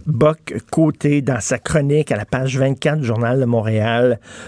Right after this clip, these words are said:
euh, parle de Tout le monde en parle. En fait, euh, Stephen Guilbeault, le ministre du patrimoine fédéral, était à Tout le monde en parle et il a dit cette, cette phrase concernant la censure de La Petite Vie.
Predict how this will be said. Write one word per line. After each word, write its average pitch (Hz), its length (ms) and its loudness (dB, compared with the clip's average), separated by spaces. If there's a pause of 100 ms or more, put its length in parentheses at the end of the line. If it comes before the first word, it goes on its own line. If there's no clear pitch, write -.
(140)
euh, 127 360 6
parle 185 280 2
de 151 80 4
Tout - 160 0
le 135 60 4
monde 143 180 4
en 120 160 0
parle. 143 360 0
En 127 160 -4
fait, 180 360 0
euh, 127 80 -2
Stephen 202 560 2
Guilbeault, 135 560 2 (360)
le 117 100 2
ministre 143 380 2
du - 40 -14
patrimoine 139 880 0
fédéral, 135 800 0
était 139 380 0
à - 80 -6
Tout - 160 -4
le 120 60 0
monde 120 200 2
en 104 180 -4
parle 135 320 0
et 143 200 0
il 175 180 6
a 151 80 6
dit 147 240 2
cette, - 320 -2 (400)
cette 135 320 -2
phrase 175 420 -2
concernant 151 460 0
la 143 160 2
censure 170 640 2
de 147 80 2
La 113 140 2
Petite 123 320 -4
Vie. 143 240 2